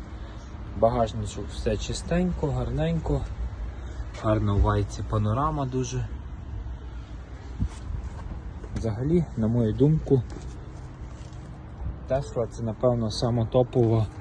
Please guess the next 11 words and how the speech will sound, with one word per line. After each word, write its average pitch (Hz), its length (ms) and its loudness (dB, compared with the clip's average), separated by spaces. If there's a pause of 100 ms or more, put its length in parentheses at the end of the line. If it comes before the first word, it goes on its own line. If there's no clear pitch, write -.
(440)
машина 113 540 2
з 104 100 0
електромобілів. 107 1120 4 (1040)
Салончик 113 680 -2 (640)
чистенький, 165 720 -4 (680)
немає 117 280 2
якихось 117 340 -6
подертостей, 131 920 -4 (320)
затертостей, 113 680 -6
все 110 220 -6
гарненько. 117 680 -2